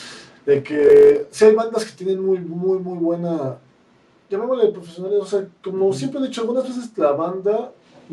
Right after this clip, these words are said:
Speaker 1: ya sea por, ay, no sé cómo llamarlo, sin malas lenguas, o cuando dices, "Ah, tengo una banda", te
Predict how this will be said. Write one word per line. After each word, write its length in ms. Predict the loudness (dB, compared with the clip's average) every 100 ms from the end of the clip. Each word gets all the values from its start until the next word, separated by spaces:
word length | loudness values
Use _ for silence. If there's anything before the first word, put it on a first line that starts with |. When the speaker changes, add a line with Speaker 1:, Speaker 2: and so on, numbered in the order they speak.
| -6
Speaker 1:
ya 100 | -4
sea 160 | -2 -4
por, 280 | -4 -6
ay, 320 | -8 -16 -16 -12
no 80 |
sé 100 | -12
cómo 160 | -10 -8
llamarlo, 500 | -8 -6 -4 -2 -2 -4 -20 -20 -20 _ -18
sin 180 | -6
malas 760 | -2 2 4 4 4 2 -2 -8
lenguas, 460 | -8 -6 -2 -2
o 280 | -2 -4 -4 -4
cuando 180 | -6
dices, 180 | -4 -4 -2
"Ah, 100 | -2
tengo 160 | 0
una 120 | 2
banda", 360 | 2 2 -2 -4
te 140 | -6